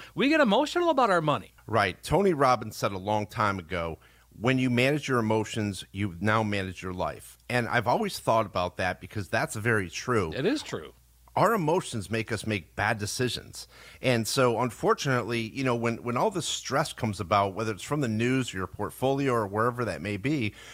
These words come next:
Speaker 2: what happens is stress hormones kick in. You got cortisol, adrenaline.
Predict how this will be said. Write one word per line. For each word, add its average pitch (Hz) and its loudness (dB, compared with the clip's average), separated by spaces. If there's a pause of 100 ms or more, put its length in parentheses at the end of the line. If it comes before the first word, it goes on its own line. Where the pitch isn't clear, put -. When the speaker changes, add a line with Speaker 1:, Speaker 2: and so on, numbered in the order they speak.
(160)
Speaker 2:
what 127 0
happens 156 0
is 113 -2
stress - 0
hormones 101 0
kick - -8
in. 71 -8
You 101 -8
got 104 -2
cortisol, 107 0
adrenaline. 110 -2